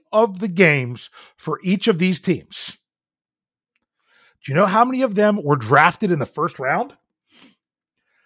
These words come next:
You are looking at twenty-three out of the thirty-two teams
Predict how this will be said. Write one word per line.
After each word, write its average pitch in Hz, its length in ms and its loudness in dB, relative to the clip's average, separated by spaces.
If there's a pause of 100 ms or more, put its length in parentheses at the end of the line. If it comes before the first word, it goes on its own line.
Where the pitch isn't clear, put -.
(220)
You 165 320 -2
are 269 120 2
looking 147 520 -4 (1600)
at 151 180 -2
twenty-three 190 720 0
out 120 140 0
of 120 60 -8
the 123 60 -6
thirty-two 139 440 -6
teams 92 500 -16